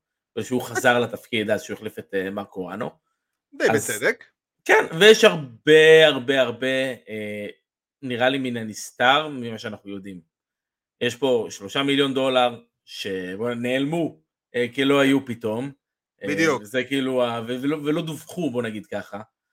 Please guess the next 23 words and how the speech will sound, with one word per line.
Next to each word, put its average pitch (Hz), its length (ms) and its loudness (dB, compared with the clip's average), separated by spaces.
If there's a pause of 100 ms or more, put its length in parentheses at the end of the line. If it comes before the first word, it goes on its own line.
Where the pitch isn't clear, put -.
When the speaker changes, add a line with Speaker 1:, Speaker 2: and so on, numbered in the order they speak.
(340)
Speaker 1:
אז - 340 -16 (760)
יש - 420 -12
פה, 180 200 -2
יש 170 100 -6
פה 196 60 2
הרבה 160 180 2
דברים, 147 500 -4
ואנחנו, 120 500 -4
ואתה 117 200 -12
יודע, 135 200 -2
זה 110 340 -8
התפוצץ 110 400 -12
אתמול, 156 640 0 (920)
אי 156 60 -6
אפשר 165 180 0
לדעת 139 320 0
בדיוק 131 340 -6
מה 131 260 -2
קורה, 135 300 -8
יכול 131 240 -2
להיות, 127 80 -8
אתה 131 80 -8
יודע, 110 300 -2